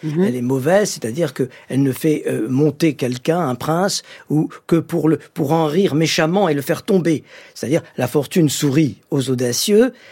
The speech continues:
Speaker 2: mais il faut, mais, mais je ne sais pas combien de temps elle aime sourire.
Speaker 1: Mm.
Speaker 2: C'est-à-dire qu'il y a un moment où elle veut justement faire tomber celui,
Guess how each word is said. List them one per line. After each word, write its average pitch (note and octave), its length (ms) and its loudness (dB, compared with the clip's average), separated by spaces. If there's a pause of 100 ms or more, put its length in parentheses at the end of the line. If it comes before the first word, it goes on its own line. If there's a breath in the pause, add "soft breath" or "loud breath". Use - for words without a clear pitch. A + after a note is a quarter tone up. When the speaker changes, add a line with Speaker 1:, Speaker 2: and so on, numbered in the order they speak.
(160 loud breath)
Speaker 2:
mais C#3 80 2
il C3 60 0
faut, C#3+ 180 -4 (520 loud breath)
mais, D3 300 -2
mais D3+ 160 2
je C#3 100 0
ne E3+ 60 -2
sais D#3+ 60 -4
pas G#3 100 2
combien E3+ 240 2
de D#3 60 -2
temps A3+ 160 2
elle E3 100 2
aime E3 80 0
sourire. C#3+ 500 0 (140 loud breath)
Speaker 1:
Mm. D3+ 100 -12
Speaker 2:
C'est-à-dire D3 240 0
qu'il - 140 -2
y D3 40 2
a D3 40 0
un - 20 0
moment D#3 360 2 (180 loud breath)
où D3 120 2
elle C3+ 60 2
veut D#3+ 120 0
justement D3+ 300 -2
faire D3+ 200 -4
tomber F3+ 400 4 (160 loud breath)
celui, C#3 380 -2